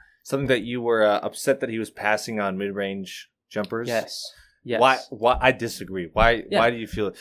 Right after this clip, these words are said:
Speaker 1: Well, here's my thing. I guess let me tell you why I disagree first. 'Cause like you said, he was, he shot, like, twenty-one free throws.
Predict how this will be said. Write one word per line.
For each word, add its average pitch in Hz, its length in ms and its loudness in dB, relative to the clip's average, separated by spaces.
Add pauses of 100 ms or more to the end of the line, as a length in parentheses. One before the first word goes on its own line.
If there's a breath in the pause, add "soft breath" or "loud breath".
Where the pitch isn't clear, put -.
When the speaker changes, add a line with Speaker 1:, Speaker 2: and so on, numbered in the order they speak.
(120)
Speaker 1:
Well, 131 80 0
here's 190 160 4
my 165 100 6
thing. 101 280 0 (100)
I 117 80 -2
guess 110 220 -4
let 113 100 -4
me 101 80 -6
tell 101 180 -6
you 90 100 -4
why 87 100 -2
I 85 40 -2
disagree 82 400 -12
first. - 260 -14 (360)
'Cause 123 100 -10
like 156 100 2
you 131 40 -6
said, 120 160 -4
he 123 120 -4
was, 147 240 -4
he 127 140 -10
shot, 165 200 0
like, - 140 -4
twenty-one 113 600 -4
free 92 220 -8
throws. - 420 -20